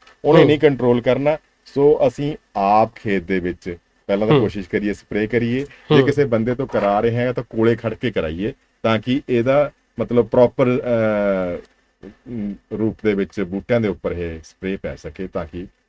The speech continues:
Speaker 1: ਇਸ ਦਾ ਕੰਟਰੋਲ ਹੋ ਸਕੇ।
Speaker 2: ਬਿਲਕੁਲ ਠੀਕ ਹੈ ਜੀ। ਅਹ, ਡਾਕਟਰ ਸਾਹਿਬ, ਅਹ, ਆਪਾਂ ਵੀਰਵਾਰ ਵੀ ਗੱਲ ਕੀਤੀ ਸੀ, ਸਾ-, ਸਾਨੂੰ ਨਾ ਜਦੋਂ ਵੀ ਕੋਈ ਲੋੜ ਪੈਣੀ ਹੈ ਸਾਨੂੰ, ਕਿਉਂਕਿ ਟੀਮਾਂ ਦੀ ਉਹ, ਉਹਨਾਂ ਰਿਪੋਰਟਾਂ ਤੁਹਾਡੇ ਕੋਲ ਸਬਮਿਟ ਕੀਤੀਆਂ,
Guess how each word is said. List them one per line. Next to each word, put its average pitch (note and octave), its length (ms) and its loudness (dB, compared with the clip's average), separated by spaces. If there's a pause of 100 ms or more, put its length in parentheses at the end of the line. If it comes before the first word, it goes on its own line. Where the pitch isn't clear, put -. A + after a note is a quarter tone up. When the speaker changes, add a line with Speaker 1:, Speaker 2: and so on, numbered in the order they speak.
(180)
Speaker 1:
ਇਸ F2 140 -10
ਦਾ F#2+ 140 -2
ਕੰਟਰੋਲ D#2 340 -8
ਹੋ - 180 -18
ਸਕੇ। - 260 -20 (120)
Speaker 2:
ਬਿਲਕੁਲ D3+ 320 4
ਠੀਕ - 180 -8
ਹੈ B2 40 -8
ਜੀ। A#2+ 80 -12
ਅਹ, - 720 -4
ਡਾਕਟਰ C#3+ 180 2
ਸਾਹਿਬ, C#3 220 0 (180)
ਅਹ, D#3 520 -2 (160)
ਆਪਾਂ D3 180 0
ਵੀਰਵਾਰ D3 420 6
ਵੀ D3 120 4
ਗੱਲ C#3 220 2
ਕੀਤੀ C#3 240 -4
ਸੀ, - 240 -4
ਸਾ-, - 200 -6 (240)
ਸਾਨੂੰ D3 320 6
ਨਾ D#3+ 160 8 (240)
ਜਦੋਂ D#3+ 260 8
ਵੀ G3 120 10
ਕੋਈ E3 100 4
ਲੋੜ C#3+ 240 2
ਪੈਣੀ C3+ 300 -2
ਹੈ B2+ 60 -4
ਸਾਨੂੰ, A#2+ 320 -6 (280)
ਕਿਉਂਕਿ C3+ 240 0
ਟੀਮਾਂ C#3 360 2
ਦੀ C#3 320 -4 (160)
ਉਹ, D#3 240 2
ਉਹਨਾਂ D#3 240 6
ਰਿਪੋਰਟਾਂ C#3 380 -4
ਤੁਹਾਡੇ C#3+ 180 -2
ਕੋਲ B2+ 100 -6
ਸਬਮਿਟ C3+ 360 -2
ਕੀਤੀਆਂ, C3 380 -6